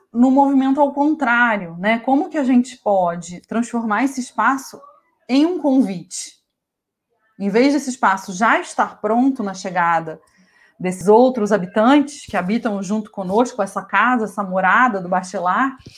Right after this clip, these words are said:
né? Como que a gente pode falar assim, "Olha, vem comigo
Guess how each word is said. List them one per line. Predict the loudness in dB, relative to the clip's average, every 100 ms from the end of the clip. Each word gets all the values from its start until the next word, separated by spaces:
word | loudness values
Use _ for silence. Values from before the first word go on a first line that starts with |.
| _ -4
né? | -4 -4 -8 -20 -20 _
Como | 2 4 4
que | 4
a |
gente | 4 4 2 4
pode | 4 4
falar | 2 0
assim, | 2
"Olha, | 4 4 4 0
vem | 2 2 2 0
comigo | -2 2 2 0 -4 -12